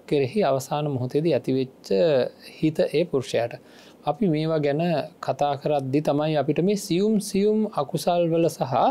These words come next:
සියුම් සියුම් කියලා අපි හිතන, අ, පින් වල තියෙන, අ,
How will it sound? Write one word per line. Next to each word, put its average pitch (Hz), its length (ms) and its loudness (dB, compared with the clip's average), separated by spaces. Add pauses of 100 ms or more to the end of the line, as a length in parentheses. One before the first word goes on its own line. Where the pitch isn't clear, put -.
(500)
සියුම් 214 520 2
සියුම් 220 380 0
කියලා 208 220 4
අපි 185 140 0
හිතන, 202 280 2
අ, - 880 -2 (1040)
පින් 214 300 2
වල 156 220 4
තියෙන, 147 340 0
අ, 208 100 2